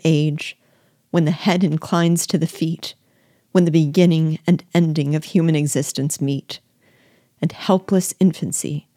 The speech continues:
and painful old age combine together, at this time, this most needful time, the time for the exercise of that tenderness and affection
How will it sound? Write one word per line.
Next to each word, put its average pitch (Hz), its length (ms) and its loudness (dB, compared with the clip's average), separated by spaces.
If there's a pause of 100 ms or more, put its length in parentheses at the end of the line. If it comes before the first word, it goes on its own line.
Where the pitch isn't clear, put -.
(300)
and 156 160 -2
painful 202 600 4
old 170 320 4
age 147 440 0
combine 170 500 2
together, 165 640 -2 (1000)
at - 160 -4
this - 280 0
time, 170 520 -6 (520)
this 175 220 0
most 175 720 2
needful 170 600 2
time, - 580 -6 (640)
the 160 60 -2
time 160 600 0 (320)
for 180 80 4
the 165 240 -2
exercise 175 600 0
of 165 100 -4
that 170 240 -4
tenderness 151 680 0
and 160 140 0
affection - 640 -4